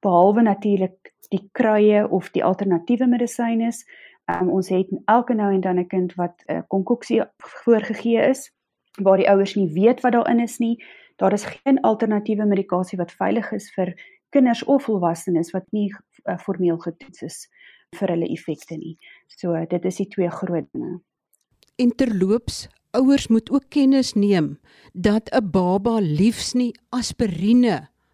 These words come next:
Speaker 2: moet inkry nie.
Speaker 1: Absoluut, ja. Daar's 'n klein proporsie kinders wat, ehm, in lewerversaking gaan nadat hulle aspirien ontvang het. Ons noem dit Reye's syndroom,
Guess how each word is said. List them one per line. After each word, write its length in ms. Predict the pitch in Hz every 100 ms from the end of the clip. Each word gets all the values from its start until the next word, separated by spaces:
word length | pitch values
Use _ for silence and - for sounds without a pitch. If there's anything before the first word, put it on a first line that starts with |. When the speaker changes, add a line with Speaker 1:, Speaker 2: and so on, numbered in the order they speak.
| _
Speaker 2:
moet 240 | 208 220 -
inkry 540 | 196 175 190 143 131
nie. 360 | 82 - - _ _ _ _
Speaker 1:
Absoluut, 600 | - 233 233 214 185 180
ja. 260 | - 180 165
Daar's 300 | 170 190 208
'n 160 | 240 240 - - _
klein 300 | - 392 440
proporsie 520 | 415 277 302 285 -
kinders 360 | - 262 220 - 196
wat, 320 | 202 202 202
ehm, 320 | - 196 196 185 _ _ _ -
in 120 | 214
lewerversaking 800 | 202 202 196 220 - 185 185 190
gaan 360 | - 208 190 - - _
nadat 380 | - 180 190 208
hulle 260 | 196 180 180 _
aspirien 480 | - 190 - 180 165
ontvang 400 | 151 160 160 151
het. 140 | 147 -
Ons 180 | 180
noem 120 | - 196
dit 140 | 185
Reye's 580 | 175 170 196 208 - -
syndroom, 520 | 180 165 160 160 277